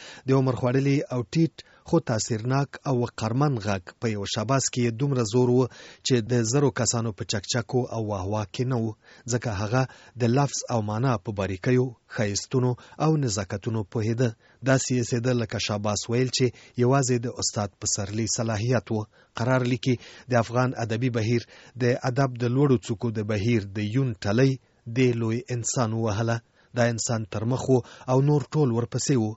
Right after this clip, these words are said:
ټول ورپسې و، تر ده مخکې هیڅوک هم نه و، ټول شاته و."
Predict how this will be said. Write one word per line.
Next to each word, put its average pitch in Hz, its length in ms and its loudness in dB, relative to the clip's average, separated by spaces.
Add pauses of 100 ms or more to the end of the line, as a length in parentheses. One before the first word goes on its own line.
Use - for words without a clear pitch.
(320)
ټول 175 180 10
ورپسې 120 440 0
و، 104 100 2 (400)
تر 107 140 0
ده 110 160 0
مخکې 120 340 -2
هیڅوک 104 500 -4
هم 98 140 -2 (200)
نه 123 120 0
و، 107 100 -2 (500)
ټول 160 220 2
شاته 139 360 0
و." 101 180 -8